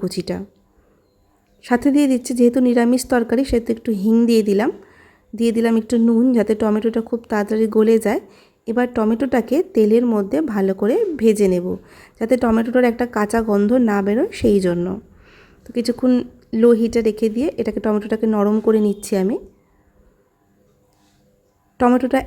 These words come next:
একদম ম্যাশ করে নেবেন ভালো করে, তাহলে তরকারিটাও ভালো হবে, গাঢ় হবে। তো এবারে এর মধ্যে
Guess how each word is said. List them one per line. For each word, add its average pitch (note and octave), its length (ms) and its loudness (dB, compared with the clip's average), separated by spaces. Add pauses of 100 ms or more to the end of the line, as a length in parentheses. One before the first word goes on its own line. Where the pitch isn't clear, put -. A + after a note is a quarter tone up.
একদম A#3 320 -2
ম্যাশ A3 180 2 (100)
করে A#3+ 200 2
নেবেন A3 200 0 (100)
ভালো G3 240 0
করে, A3 180 -2
তাহলে A3 260 0
তরকারিটাও G#3+ 560 0 (280)
ভালো G3+ 300 0
হবে, G3 160 0 (160)
গাঢ় G3+ 240 0 (100)
হবে। G3+ 220 0 (720)
তো - 20 -10 (120)
এবারে C4 220 2 (100)
এর A#3+ 140 4
মধ্যে A#3 240 0